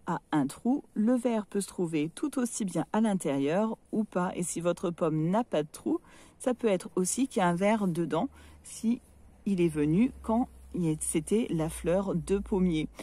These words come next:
Donc du coup, on n'est pas plus avancé que ça. Il va falloir s'armer de courage pour rencontrer et déloger nos petits vers pour faire nos compotes.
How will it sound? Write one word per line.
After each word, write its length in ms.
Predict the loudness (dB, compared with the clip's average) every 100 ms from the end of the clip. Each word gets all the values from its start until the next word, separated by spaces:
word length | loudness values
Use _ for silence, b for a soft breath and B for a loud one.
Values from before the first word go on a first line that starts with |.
| B 2
Donc 160 | 4 6
du 140 | 2
coup, 220 | -2 2
on 100 | 2
n'est 120 | 2
pas 180 | 0 -2
plus 240 | -2 0 0
avancé 540 | 0 -4 -4 -6 -6 -8
que 140 | -4
ça. 300 | -4 0 0
Il 80 | 2
va 120 | 0
falloir 300 | 0 2 2
s'armer 320 | 2 2 2 0
de 60 |
courage 580 | -4 -4 0 0 0 0 B B B 0
pour 260 | 2 2
rencontrer 680 | 2 2 2 0 0 0 0 0
et 100 | 0
déloger 680 | 2 2 2 0 0 -2 -4 2
nos 240 | 4 4
petits 440 | 2 -4 -4 -6
vers 320 | 0 0 0 -2
pour 220 | -8 -6
faire 380 | -4 -2 -2 -2
nos 300 | 0 0 -2
compotes. 680 | -2 -2 0 0 -2 -10